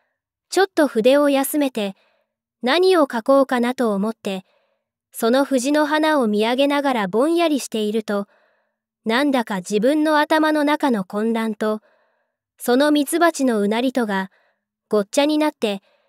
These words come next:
そのブンブン言っているのが自分の頭の中ではないかしら、とそんな気がしてくるくらいです。僕の机の上には、マダム・ド・ラファイエットのクレーブ公爵夫人が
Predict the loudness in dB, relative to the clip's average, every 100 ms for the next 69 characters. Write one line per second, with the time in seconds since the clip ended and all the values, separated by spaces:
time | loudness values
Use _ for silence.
0 | _ _ _ -8 -2 2 2 2 2 2
1 | 2 0 -2 0 0 2 2 0 -2 -6
2 | -6 -4 0 0 2 0 0 0 0 0
3 | 0 0 0 0 0 -2 -4 -4 -4 -6
4 | -8 -8 -8 -12 _ _ _ _ _ _
5 | _ -2 -2 -2 0 0 0 0 0 0
6 | 0 0 0 -2 -2 -6 -6 -8 -12 -14
7 | -18 _ _ _ _ _ 0 0 2 0
8 | 0 -6 0 2 2 2 0 0 2 0
9 | 0 -4 -8 _ _ _ _ _ -8 -4
10 | 0 2 2 2 2 2 4 4 4 2
11 | -2 -4 -4 -6 -10 0 2 4 2 0
12 | 0 2 2 0 -4 -6 -6 -4 -2 -2
13 | -4